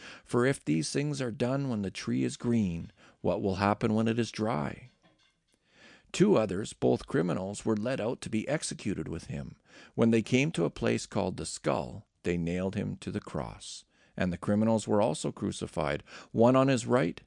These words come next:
and one on his left. Jesus said, "Father, forgive them, for they don't know what they are doing." And the soldiers gambled for his clothes by throwing dice. The crowd watched, and the leaders scoffed.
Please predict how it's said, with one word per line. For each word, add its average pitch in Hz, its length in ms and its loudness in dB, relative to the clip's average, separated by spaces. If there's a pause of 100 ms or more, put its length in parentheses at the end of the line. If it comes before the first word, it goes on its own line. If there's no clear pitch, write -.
and 95 220 -4
one 98 240 -2
on 101 140 -4
his 101 180 -8
left. - 480 -10 (680)
Jesus 104 380 2
said, 104 320 0
"Father, 110 500 4 (200)
forgive 147 520 2
them, 120 220 0
for 131 140 -4
they 135 160 -2
don't 156 380 2
know 123 240 2
what 110 340 -2
they 110 100 0
are 101 140 0
doing." 90 560 -8 (640)
And 92 120 0
the 87 60 -2
soldiers 98 480 -2
gambled 104 460 -2
for 87 160 -2
his 85 120 -4
clothes 113 460 -4
by 80 160 -4
throwing 90 420 -4
dice. 101 540 -6 (1600)
The 131 80 2
crowd 185 360 4
watched, 113 480 2
and 104 120 2
the 101 60 0
leaders 123 360 0
scoffed. - 640 -6